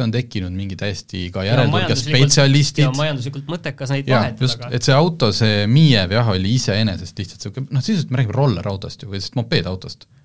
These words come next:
Speaker 1: Natuke kiirem, ta on nagu, selles mõttes ta on päris autokategooria, aga oma nagu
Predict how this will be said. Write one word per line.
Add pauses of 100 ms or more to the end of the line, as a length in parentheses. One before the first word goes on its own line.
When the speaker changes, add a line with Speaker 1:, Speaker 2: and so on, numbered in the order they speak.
(160)
Speaker 1:
Natuke
kiirem,
ta
on
nagu, (100)
selles
mõttes
ta
on
päris
autokategooria, (640)
aga
oma
nagu